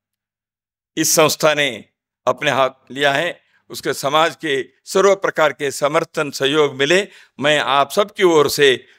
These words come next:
शिवाजी रायगढ़ स्मारक मंडल के हृदय से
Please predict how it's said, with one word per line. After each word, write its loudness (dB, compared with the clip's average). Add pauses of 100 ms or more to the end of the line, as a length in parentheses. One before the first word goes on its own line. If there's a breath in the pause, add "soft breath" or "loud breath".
(600 soft breath)
शिवाजी 0
रायगढ़ 2 (1080)
स्मारक -2
मंडल -2
के -14 (1300)
हृदय 2
से 0